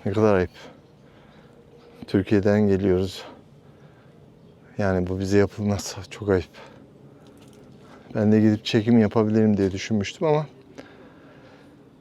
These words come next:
olmadı maalesef. Diğer videoda söylemiştim. Geçen sene burada ne rakı içilir demiştim.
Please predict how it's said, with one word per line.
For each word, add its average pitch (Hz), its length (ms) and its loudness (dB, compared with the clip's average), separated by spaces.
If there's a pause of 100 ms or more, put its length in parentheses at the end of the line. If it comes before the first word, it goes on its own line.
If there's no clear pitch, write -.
(720)
olmadı 113 320 2
maalesef. 101 440 0 (1300)
Diğer 127 300 6
videoda 135 440 4
söylemiştim. 135 580 0
Geçen 127 320 2
sene 131 400 0 (1200)
burada 117 280 4
ne 127 160 6
rakı 123 300 2
içilir 113 420 2
demiştim. 110 500 2